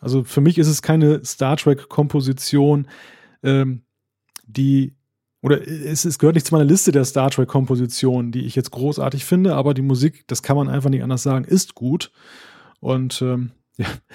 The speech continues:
bemerkenswert fand ich übrigens noch, Randaspekt, ähm, es wurde im Vorfeld von der P R sehr stark gefeatured mit Beyond, dass eben Rihanna auch irgendwie ein, ein Musikstück beigetragen hat. Und das ist dann kurioserweise dieser <laughs> Abspannfilm dann nachher. Das,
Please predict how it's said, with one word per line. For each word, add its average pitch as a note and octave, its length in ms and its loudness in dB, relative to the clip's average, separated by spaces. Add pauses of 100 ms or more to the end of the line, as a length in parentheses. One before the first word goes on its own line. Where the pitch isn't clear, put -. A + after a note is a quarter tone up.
(120)
bemerkenswert C#3 540 2
fand D3 160 4
ich D3 60 2
übrigens C#3 340 0
noch, C3+ 340 0
Randaspekt, C#3 720 -4 (400)
ähm, C3 340 -4
es A#2+ 140 -8
wurde C#3+ 180 0
im C3 120 -2
Vorfeld C#3+ 600 2
von - 180 -6
der B2+ 100 0
P C3 220 -8
R C3+ 500 -4
sehr C3+ 220 0
stark C3 320 -2
gefeatured C#3+ 720 0
mit C3 280 -6
Beyond, C3+ 480 -4
dass B2+ 180 -2
eben C3+ 200 -2
Rihanna B2+ 680 2
auch - 240 -2
irgendwie C#3+ 240 -2
ein, C3+ 240 -6
ein C3+ 180 -4
Musikstück C#3 560 0
beigetragen C3+ 680 0
hat. C3 160 -6 (300)
Und C3+ 120 -6
das C3+ 100 0
ist D3 140 -6
dann C#3 100 -2
kurioserweise C#3+ 680 2
dieser C#3+ 200 0
<laughs> C#3+ 40 -8
Abspannfilm D#3+ 1000 0
dann E3+ 200 2
nachher. E3 440 0
Das, - 540 2